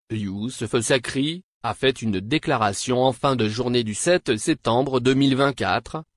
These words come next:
sur Elad Daf T V, et a proféré de graves accusations. Il a déclaré : Nous avons fait appel au tribunal sportif,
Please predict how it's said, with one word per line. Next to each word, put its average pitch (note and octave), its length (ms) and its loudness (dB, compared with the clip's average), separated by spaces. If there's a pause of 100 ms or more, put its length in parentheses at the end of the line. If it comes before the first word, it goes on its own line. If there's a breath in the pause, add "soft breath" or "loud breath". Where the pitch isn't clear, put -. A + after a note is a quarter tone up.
sur C3 220 -4
Elad B2+ 320 2
Daf A#2+ 360 0
T A2 180 -2
V, G#2 280 -4 (220)
et C#3+ 100 4
a C#3+ 100 6
proféré A#2 600 0
de B2+ 140 2
graves C#3 520 2
accusations. B2 680 -2 (400)
Il A#2+ 180 2
a A#2 80 2
déclaré : A2 540 -2 (2250)
Nous B2+ 240 8
avons A#2+ 240 8
fait E3+ 240 6
appel D3 420 8
au D3+ 120 6
tribunal D3 580 6
sportif, C#3+ 680 2